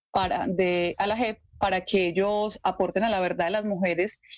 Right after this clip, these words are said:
que fueron violentadas, eh, desplazadas, eh, mm, asesinadas, desaparecidas en el marco del conflicto armado. Estoy haciendo esto, ¿cierto? Pero,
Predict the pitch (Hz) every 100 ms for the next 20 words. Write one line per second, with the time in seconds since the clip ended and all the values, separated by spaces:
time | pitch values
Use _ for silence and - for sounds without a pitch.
0 | - - 196 185 190 185 190 196 196 196
1 | 190 185 175 202 196 196 196 196 190 190
2 | 196 185 175 170 180 196 180 196 190 190
3 | 190 196 - _ _ - 185 185 180 180
4 | 175 170 _ _ 180 175 170 190 196 202
5 | 196 202 202 220 220 214 214 220 220 -
6 | 202 190 190 180 233 247 247 240 - 262
7 | 240 233 233 247 _ _ _ _ - 190
8 | 202 196 208 208 180 - 175 247 - _
9 | _ _ - 320 277 294